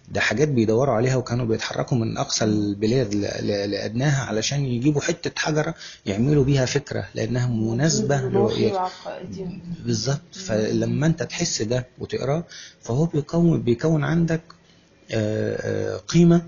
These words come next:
Speaker 2: مم.
Speaker 1: غير مباشرة، ملهاش علاقة بالمصري.
Speaker 2: صحيح.
Speaker 1: هي، هي قيمة، آه، إنسانية، ليها علاقة بالإرادة، ليها علاقة بالبحث، ليها علاقة بالتوافق مع الطبيعة،
Speaker 2: صحيح.
Speaker 1: ليها علاقة بفهم المكان اللي أنت فيه.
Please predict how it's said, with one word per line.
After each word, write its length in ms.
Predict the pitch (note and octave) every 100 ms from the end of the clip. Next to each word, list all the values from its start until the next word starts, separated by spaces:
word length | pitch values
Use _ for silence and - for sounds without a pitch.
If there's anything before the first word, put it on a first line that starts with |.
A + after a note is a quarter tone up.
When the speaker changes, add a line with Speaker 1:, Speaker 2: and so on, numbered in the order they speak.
| - - -
Speaker 2:
مم. 80 | G3+ - - _ _ _ - B2+
Speaker 1:
غير 180 | C3
مباشرة، 440 | D3 A2+ B2+ - F#2
ملهاش 300 | G2 B2+ A#2+
علاقة 200 | A2+ -
بالمصري. 500 | G#2 A2 C3 - F2 -
Speaker 2:
صحيح. 320 | - - - - -
Speaker 1:
هي، 240 | G#2 G2 -
هي 220 | A2 G#2+
قيمة، 500 | G#2 D#3 D3+ D3+ D3+ _ _ G#2
آه، 320 | F#2+ F#2+ -
إنسانية، 680 | A#2 A2+ A2 B2+ A2 G#2 F#2+ F#2 -
ليها 100 | A2+
علاقة 260 | G#2 B2 A2+
بالإرادة، 640 | F#2+ F#2+ G2+ - B2+ C3+ - - _
ليها 120 | A2
علاقة 300 | G2 A2 -
بالبحث، 560 | F#2+ F#2 B2 - - -
ليها 120 | B2 G#2
علاقة 280 | A#2 -
بالتوافق 640 | G2+ G2 A2+ C3+ C3+ A#2+ G#2+
مع 120 | F#2
الطبيعة، 560 | F#2+ - G2 G2+ F#2 - - - - -
Speaker 2:
صحيح. 120 | A2
Speaker 1:
ليها 100 | A2+
علاقة 320 | F#2+ A#2 A2+
بفهم 380 | F#2+ - D3 B2+
المكان 420 | A2+ G#2+ B2+ A#2
اللي 160 | G#2+ A2
أنت 160 | G#2+
فيه. 320 | G2 - G#2